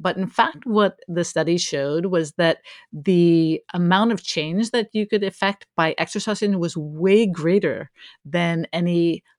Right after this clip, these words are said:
improvements to your diet, which were incremental. And so by looking at that, I could, I could actually see, you know, exercise made it, it improved it five times as much, whereas exercise,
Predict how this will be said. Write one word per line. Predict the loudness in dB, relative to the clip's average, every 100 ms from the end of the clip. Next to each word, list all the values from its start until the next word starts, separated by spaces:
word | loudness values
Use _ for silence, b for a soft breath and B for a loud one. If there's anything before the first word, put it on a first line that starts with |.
| _
improvements | -8 -4 -2 -2 -4 -8 -6
to | -6
your | -2
diet, | 2 2 0 -4
which | -8 -8
were | -6 -6 -8
incremental. | -12 -12 -8 -8 -8 -12 -14 -16 b b b
And | -4
so | 2 4 4 0 b _
by | 0 2
looking | 2 0 0 0
at | 4
that, | 4 4 2
I | -4
could, | -6 -6 0
I | 0
could | 0 0
actually | -2 -2 -8
see, | -8 -2 0
you | 0
know, | -2 -10 b b b
exercise | -2 0 2 2 2 -2
made | 0 2 2
it, | 0 _ _ -10
it | -8 0
improved | 0 2 2 2 0
it | -2 -2
five | 2 4 4 2
times | 0 0 -2
as | -4 -4
much, | -4 -4 -4
whereas | -2 -2 -2 -4
exercise, | -6 -4 -4 -4